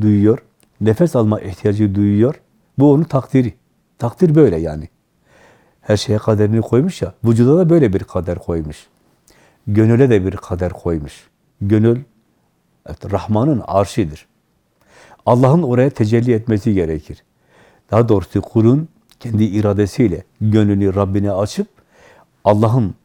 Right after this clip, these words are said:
gönül arşına tecelli etmesi için orayı hazır hale getirmeye çalışması gerekir. Hazır hale getirmesi gerekir. Yoksa şeytan oraya müdahale eder,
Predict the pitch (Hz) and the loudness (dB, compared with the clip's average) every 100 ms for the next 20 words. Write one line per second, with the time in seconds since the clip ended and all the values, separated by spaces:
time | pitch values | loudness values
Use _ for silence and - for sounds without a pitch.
0 | _ 110 107 143 139 - 107 - 101 98 | _ 0 4 4 4 0 -8 -4 -6 -2
1 | 113 104 110 123 107 117 110 - 123 165 | -2 0 -2 -4 -6 -6 -4 -2 -2 -2
2 | 190 - _ _ _ - 110 101 110 170 | -6 -10 _ _ _ -2 0 2 2 0
3 | - _ _ _ _ - 110 123 104 104 | -4 _ _ _ _ -4 -2 -2 -4 -2
4 | 113 95 - 92 90 85 - 95 90 92 | -2 -2 -6 -6 -4 -6 -6 -8 -8 -8
5 | 85 92 90 87 - 165 _ _ - 101 | -8 -6 -4 -6 -6 -10 _ _ -14 -12
6 | 92 95 135 120 - 104 107 113 101 85 | -6 -4 -2 -2 -4 -2 -2 -2 -2 -4
7 | 80 - - _ _ - - - - 147 | -8 -12 -20 _ _ -20 -20 -20 2 2
8 | 143 117 - 107 123 123 151 - 120 110 | 4 0 0 -2 0 -2 -6 -6 0 0
9 | 107 120 143 _ _ _ _ _ _ _ | 0 -6 -12 _ _ _ _ _ _ _
10 | _ _ _ _ _ _ _ _ _ _ | _ _ _ _ _ _ _ _ _ _
11 | _ _ _ - 104 101 107 110 104 104 | _ _ _ -4 0 0 2 4 4 2
12 | 147 | -4